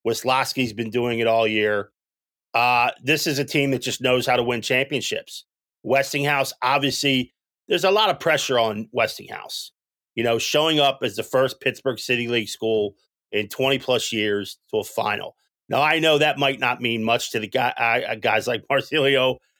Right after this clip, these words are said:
and, you know, these guys that are, that are getting here, but the weight of it might once you get on the field and start practicing and knowing who's on the opposite side. I'm gonna take Southern Columbia in here. I think they win their sixth in a row.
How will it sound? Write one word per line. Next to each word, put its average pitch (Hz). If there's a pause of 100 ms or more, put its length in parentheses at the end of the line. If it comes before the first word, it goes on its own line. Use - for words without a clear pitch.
(100)
and, 143
you 147
know, 127
these 117
guys 131
that 120
are, 113 (140)
that 117
are 110
getting 127
here, 107 (440)
but -
the 143
weight 160
of 143
it 143
might 143
once 131
you 123
get 123 (600)
on 123
the 117
field 123
and 104
start 113 (180)
practicing 123 (320)
and 113
knowing 127
who's 117
on 113
the 107
opposite 101
side. - (840)
I'm 165
gonna 180
take 156
Southern 147
Columbia 135
in 127
here. 131
I 113
think 127
they 131
win 127
their 123
sixth -
in 120
a 117
row. 117